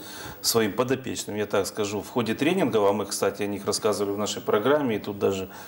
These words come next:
ну, на мне что-то пытались показать, вернее, показали, как, э, накладывается жгут. А, вот они сегодня, ребята, морально готовы ли? Первый вопрос. И второй,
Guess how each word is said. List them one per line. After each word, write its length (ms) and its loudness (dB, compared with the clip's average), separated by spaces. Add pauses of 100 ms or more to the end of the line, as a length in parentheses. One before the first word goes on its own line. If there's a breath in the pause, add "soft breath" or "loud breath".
(220 loud breath)
ну, 140 -2
на 120 2
мне 200 4
что-то 300 -4
пытались 420 0
показать, 500 -2
вернее, 220 -6
показали, 500 0
как, 320 -6
э, 420 2
накладывается 680 0
жгут. 320 0 (340 loud breath)
А, 220 2
вот 180 4
они 160 6
сегодня, 400 0
ребята, 300 0
морально 720 2
готовы 640 0
ли? 300 -2
Первый 400 0
вопрос. 340 -2
И 80 0
второй, 460 4